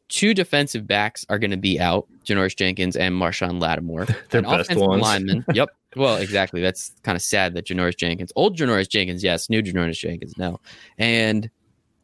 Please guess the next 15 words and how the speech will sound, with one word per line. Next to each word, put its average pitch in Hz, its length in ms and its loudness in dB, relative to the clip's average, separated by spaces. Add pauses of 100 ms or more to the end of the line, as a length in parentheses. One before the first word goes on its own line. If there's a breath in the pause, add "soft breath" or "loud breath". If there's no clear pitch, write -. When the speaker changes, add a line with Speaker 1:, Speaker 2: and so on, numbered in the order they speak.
(300)
Speaker 1:
Davenport, 113 600 0
so 90 400 0
a 92 80 2
rusher 101 400 0
as 90 220 -2
well, 87 440 -2
uh, 80 160 -4
an 73 120 -2
offensive 92 440 -2
lineman. 95 400 2
I 92 180 0
mean, 107 160 4
this 139 200 0
is 107 300 0 (800 soft breath)
alarming. 92 840 2